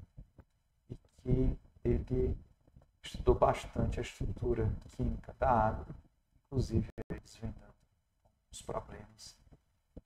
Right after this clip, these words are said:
de simulação molecular justamente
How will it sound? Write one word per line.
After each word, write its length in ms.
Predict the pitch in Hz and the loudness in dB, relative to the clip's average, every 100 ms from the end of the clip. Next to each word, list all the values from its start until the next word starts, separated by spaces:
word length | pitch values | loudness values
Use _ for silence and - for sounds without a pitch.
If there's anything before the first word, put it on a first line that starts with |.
| - | -14
de 80 | |
simulação 720 | - - 123 120 113 113 - 110 | -10 -10 -2 2 2 0 -4 -2
molecular 800 | 110 110 107 131 110 113 - - - _ _ _ - _ _ _ _ _ _ _ | -2 -2 -2 2 4 2 0 -12 -20 _ _ _ -20 _ _ _ _ _ _ _
justamente 720 | - 120 104 101 - - - | -4 -2 0 -2 -4 -12 -12